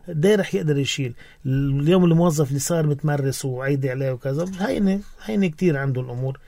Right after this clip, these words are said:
إنما اللي يجي، جاي بده يتعلم عن جديد، قديش بده وقت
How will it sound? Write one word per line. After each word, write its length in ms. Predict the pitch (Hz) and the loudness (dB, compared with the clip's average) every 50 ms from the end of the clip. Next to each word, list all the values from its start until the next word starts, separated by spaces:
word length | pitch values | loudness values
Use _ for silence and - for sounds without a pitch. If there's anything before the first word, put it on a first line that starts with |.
| - - - - - - 196 | -20 -20 -20 -20 -10 -2 2
إنما 260 | 196 196 190 180 175 | 4 6 6 6 4
اللي 140 | 170 165 175 | 4 4 2
يجي، 220 | 175 147 170 190 | 2 0 -2 -4
جاي 300 | 170 151 147 156 180 185 | -4 -4 -2 2 2 2
بده 240 | 170 165 160 147 160 | 4 2 2 2 2
يتعلم 600 | 160 151 143 143 - 131 151 180 180 170 151 135 | 2 2 0 -2 0 0 2 4 4 4 2 2
عن 140 | 120 127 127 | 0 0 -2
جديد، 380 | 110 107 117 123 120 117 117 127 - - - - - - - - | -4 -4 -6 -6 -6 -6 -8 -10 -12 -20 -20 -20 -20 -20 -14 -6
قديش 240 | 135 127 160 160 - | -2 0 0 0 0
بده 240 | - 170 156 151 151 | -2 -2 0 2 4
وقت 260 | 147 160 - 147 | 2 2 2 -2